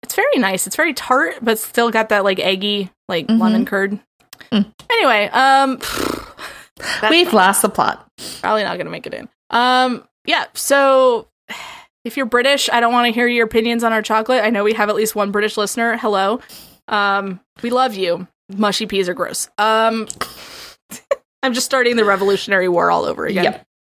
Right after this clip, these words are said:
Speaker 1: July fifth, motherfuckers. <laughs> Uh, but yeah, you can find us on Instagram at Afternoonified. We are no longer gonna be using the Twitter because Elon Musk is a, uh, shell of a human being.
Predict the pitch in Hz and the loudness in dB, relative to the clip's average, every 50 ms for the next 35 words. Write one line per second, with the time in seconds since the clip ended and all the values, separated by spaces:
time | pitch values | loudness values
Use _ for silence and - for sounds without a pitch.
0 | - - 269 302 320 320 277 - - 285 285 247 - - 247 247 226 202 190 - | -4 0 2 4 4 4 2 2 2 0 0 2 2 2 4 4 4 4 2 2
1 | 262 254 240 254 233 226 220 220 - - _ _ - - - - - - - - | 0 0 2 2 0 0 0 -2 -4 -8 _ _ -10 -8 -8 -8 -8 -10 -14 -16
2 | - _ _ - - - - - - _ _ _ _ _ _ - - - - _ | -20 _ _ -6 -6 -6 -6 -8 -20 _ _ _ _ _ _ -16 -16 -16 -18 _
3 | _ _ _ _ - 240 233 233 233 226 302 320 339 - - - 220 254 254 247 | _ _ _ _ -2 0 2 2 2 2 2 0 0 -2 -4 -6 -4 -2 -2 -2
4 | - 247 247 233 220 214 214 208 185 - - - - - - 247 247 233 226 220 | 0 0 2 4 4 2 0 -2 -6 -10 -14 -18 -8 -2 -2 0 0 2 2 2
5 | 220 220 - - 233 214 208 208 214 220 214 - - 226 220 220 214 202 202 214 | 2 2 0 0 2 2 0 0 -2 -6 -6 -4 -2 0 0 0 0 0 0 0
6 | 208 202 - - 214 220 226 233 240 233 - 269 247 254 269 - - 233 233 208 | 0 0 -2 -4 -2 0 0 0 -2 -2 0 0 0 0 -2 -2 -4 -2 0 0
7 | 190 190 190 190 202 208 214 214 208 196 196 196 190 202 202 196 196 196 196 190 | 2 0 0 0 0 -2 0 -2 -2 -4 -6 -10 -8 -6 -6 -6 -4 -4 -4 -4
8 | 202 196 190 190 - - 233 240 254 277 254 233 202 202 208 196 185 190 202 208 | -4 -4 -6 -6 -6 -2 -2 0 0 0 -2 -4 -4 -4 -2 -4 -2 -2 -2 0
9 | 202 196 190 190 190 190 190 - - - 196 185 180 - - - 196 185 180 185 | 0 0 0 0 0 -2 -2 -4 -4 -4 -4 -2 -2 -4 -4 -2 -2 -2 0 0
10 | 175 175 175 175 175 170 160 165 - - 185 185 196 196 190 185 175 196 190 185 | 0 0 0 0 0 0 0 -2 -2 0 0 0 0 0 0 0 0 0 0 -2
11 | 180 180 180 196 202 247 277 285 277 | -2 -2 -2 0 0 0 0 -2 -2